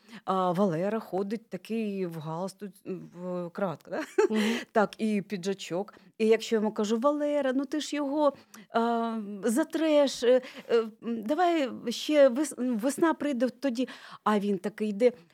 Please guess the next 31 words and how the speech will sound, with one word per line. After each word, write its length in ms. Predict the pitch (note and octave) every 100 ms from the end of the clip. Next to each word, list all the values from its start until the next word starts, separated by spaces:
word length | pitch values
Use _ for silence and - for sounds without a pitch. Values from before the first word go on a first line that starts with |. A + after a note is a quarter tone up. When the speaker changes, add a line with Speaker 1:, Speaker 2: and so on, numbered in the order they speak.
| _
Speaker 1:
якщо 560 | G3+ A#3+ - - C#4+ B3
я 160 | G#3
йому 180 | G3+ G3+
кажу: 680 | - A3 G#3+ A3 G#3 F3 F3+
«Роздягнись», 680 | A3 G#3 A#3+ A3+ G#3 E3 -
і 180 | A3 G#3
щось 300 | - C4 B3
таке, 320 | - G#3+ B3
ну, 260 | A3+ A3+ G#3
як 200 | A3 A#3+
всі 200 | - -
діти 440 | A3+ A#3 A4+ A#4+ D#4
ходять, 360 | - A3+ F3+ - _ _ -
він 340 | F3+ A3+ A3 -
так 240 | F#3+ E3+ A3+
ображається. 880 | G#3+ D4 C#4+ C4 E3+ D#3+ - - E3 - _ _
Ну, 120 | A#3+ C#4
тобто, 580 | E4 - E4 D#4 D4 C#4 B3+ - - _
оцей, 400 | - C4+ - D#4+
м, 140 | B3 A3 - G3+ G3+ - - _ -
а, 160 | A3
принцип 440 | A3 C#4 D4+ - B3
двадцять 440 | G#3 C4 D4 C4
на 80 | B3+
вісімдесят, 760 | A#3+ A#3+ C4 A#3 B3+ F#4 F#4 -
мої 280 | G3+ G#3 A3
діти 320 | G3+ D#4 -
не, 320 | D4 B3 A3+
не 560 | A3+ G#3+ A3 A3 G#3+ G#3
бажає-, 520 | F#3+ G#3 G3+ G#3+ A#3 -
ну, 420 | B3 G3 D#3+ -